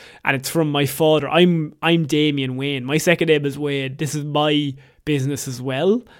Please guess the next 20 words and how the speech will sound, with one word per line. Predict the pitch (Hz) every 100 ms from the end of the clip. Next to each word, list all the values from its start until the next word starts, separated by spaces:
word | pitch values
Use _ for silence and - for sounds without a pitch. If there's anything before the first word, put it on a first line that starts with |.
| - _ _
Um, | 135 131 131 139 -
and | 143
I'm | 143 156
going | 156 151 143
to, | 139 139 -
to | - 143
inherit | 135 - 147 147 135
this. | 135 123 - - - - - _ -
And | 147 147
so | 160
you | 156
can | 160 151
see | 180 170
he's | 156 135 160 - -
complete, | - 170 175 -
very | 147 180 190
business | 147 143 170 147 151 135
savvy | 156 143 139 143
as | 147 135
well. | 139 131 139